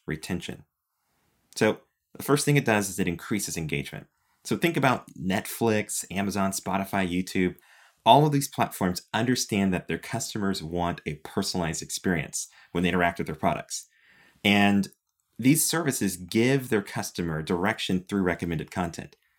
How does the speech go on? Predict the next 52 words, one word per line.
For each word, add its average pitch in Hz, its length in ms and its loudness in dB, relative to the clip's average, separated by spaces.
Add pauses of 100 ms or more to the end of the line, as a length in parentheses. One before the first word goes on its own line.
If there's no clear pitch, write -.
(180)
So - 120 -2
in 113 40 4
other 117 140 4
words, 101 220 6
if - 180 -4
they 110 280 4
open 110 260 4
up 98 100 -4
the 85 140 0
app, 95 280 2
but 92 120 -6
they 90 80 2
don't 92 180 2
see 101 160 -2
anything 90 300 0
that - 80 -6
they 78 120 -2
want 98 600 -2
or 73 120 -8
anything 80 280 -4
that 71 100 -6
they 55 80 -10
might 60 220 -10
be 53 60 -8
interested 95 360 -4
in 92 240 2
or 76 60 -2
anything 76 260 -4
that - 100 -10
might 76 140 -8
be - 80 -10
familiar, 90 600 -4 (440)
they're 143 80 0
not 196 100 2
gonna 175 120 -2
engage. - 580 -4 (380)
And 104 120 2
so 107 360 2 (460)
personalization 117 920 2
is 90 120 2
what 95 140 2
drives 95 520 2
engagement. 87 640 -4 (840)
The - 100 0
next 139 320 0
thing 123 140 2
it 92 100 0
does 73 300 -4
is 92 120 -6
it - 120 -6
reduces 101 1040 -2
friction. - 680 -10